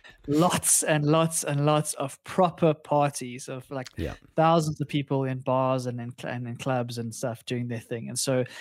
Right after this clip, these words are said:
Speaker 2: we are, we are expecting another wave after this Easter break. Um, and so I'm, I'm expecting the next kind of week or so we go through a bit of a,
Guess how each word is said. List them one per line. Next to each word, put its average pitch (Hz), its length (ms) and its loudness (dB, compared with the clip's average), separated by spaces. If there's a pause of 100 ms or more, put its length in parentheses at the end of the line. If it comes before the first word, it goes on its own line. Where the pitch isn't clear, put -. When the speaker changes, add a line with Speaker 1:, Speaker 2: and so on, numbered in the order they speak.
(340)
Speaker 2:
we 151 140 2
are, 151 80 4
we 156 160 4
are 165 140 6
expecting 175 420 2
another 151 240 6
wave 143 340 6
after 139 280 0
this 135 180 -4
Easter 139 240 -6
break. 135 500 -4
Um, 123 320 -6
and 120 140 -6
so 123 340 -2
I'm, 120 220 -12
I'm 120 80 -10
expecting 131 400 -6
the 127 80 -4
next 127 220 -6
kind 135 80 -4
of 120 60 -4
week 127 200 -2
or 127 60 -8
so 127 200 -2
we 123 100 -2
go 123 120 -2
through 123 200 -4
a - 20 -6
bit 120 120 -4
of 120 120 -4
a, 117 200 -6